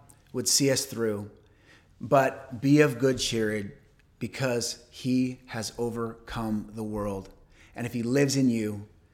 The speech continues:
then you have overcoming power.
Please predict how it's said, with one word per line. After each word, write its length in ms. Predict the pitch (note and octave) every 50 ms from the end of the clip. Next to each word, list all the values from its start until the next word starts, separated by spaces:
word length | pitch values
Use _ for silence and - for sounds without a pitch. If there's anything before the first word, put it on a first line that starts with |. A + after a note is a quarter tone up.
| _ _ _ _ _ _ -
then 240 | A#2+ A#2+ A#2 A2 G#2+
you 220 | B2 C#3+ D3 D3
have 280 | - - C3+ B2 A#2+ A#2+
overcoming 600 | - A#2 A#2 G#2+ A#2 A#2 - - A2+ A2+ A2 G#2+
power. 420 | G#2+ G#2 G2 F#2 F#2 F2+ F2 F#2+